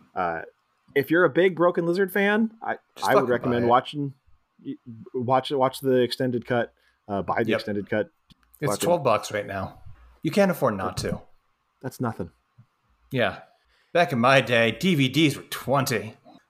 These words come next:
Speaker 1: Fucking A. If you enjoyed this podcast, make sure to head over to Apple Podcasts. Leave us a five-star review. If you can put something in the text box,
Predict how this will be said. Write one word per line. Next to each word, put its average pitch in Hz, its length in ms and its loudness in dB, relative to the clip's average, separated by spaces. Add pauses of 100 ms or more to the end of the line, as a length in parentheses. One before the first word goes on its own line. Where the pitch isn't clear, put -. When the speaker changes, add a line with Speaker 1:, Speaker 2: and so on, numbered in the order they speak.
(240)
Speaker 1:
Fucking 98 320 -2
A. 151 260 0 (520)
If 202 140 2
you 247 100 2
enjoyed 233 260 4
this 202 120 -2
podcast, 190 600 0 (460)
make 214 140 2
sure 220 160 2
to 175 80 2
head 170 160 2
over 147 160 2
to 135 120 0
Apple 127 220 0
Podcasts. 120 800 0 (420)
Leave 233 220 2
us - 100 0
a 139 60 -6
five-star 165 540 2
review. 143 500 0 (260)
If 120 120 -4
you 120 60 -2
can 120 60 -4
put 226 140 2
something 233 180 -2
in 160 60 -4
the - 20 -20
text 160 220 -2
box, 160 260 0